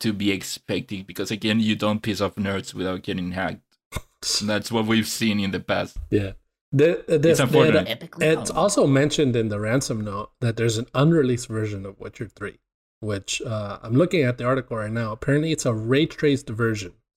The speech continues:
Speaker 2: So, seems
Speaker 1: Oh.
Speaker 2: like a, a native, maybe P S five or Series X version that they have yet to release.
Speaker 1: Oh, yeah, no, yeah, yeah, yeah, yeah. There, that was a thing that we knew, that there
Speaker 2: Oh, is
Speaker 1: is
Speaker 2: it?
Speaker 1: gonna be a P S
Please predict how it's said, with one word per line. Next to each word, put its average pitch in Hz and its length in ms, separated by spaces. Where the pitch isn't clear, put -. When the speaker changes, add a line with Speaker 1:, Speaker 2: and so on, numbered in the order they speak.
Speaker 2:
So, 98 380
seems 135 240
Speaker 1:
Oh. 131 40
Speaker 2:
like 135 160
a, 117 240
a 117 100
native, 120 640
maybe 107 320
P - 200
S 113 120
five 107 260
or 101 80
Series 101 400
X 110 180
version 113 340
that 117 160
they 113 120
have 113 180
yet 117 200
to 117 260
release. 127 340
Speaker 1:
Oh, 165 140
yeah, 185 200
no, 175 180
yeah, 180 200
yeah, 151 300
yeah, 147 200
yeah. 139 220
There, 127 380
that 151 240
was 214 160
a 208 80
thing 165 160
that 170 120
we 117 120
knew, 101 280
that 107 240
there 113 140
Speaker 2:
Oh, 143 40
is 143 140
Speaker 1:
is 208 80
Speaker 2:
it? - 60
Speaker 1:
gonna 113 200
be 113 220
a 104 260
P 117 180
S - 180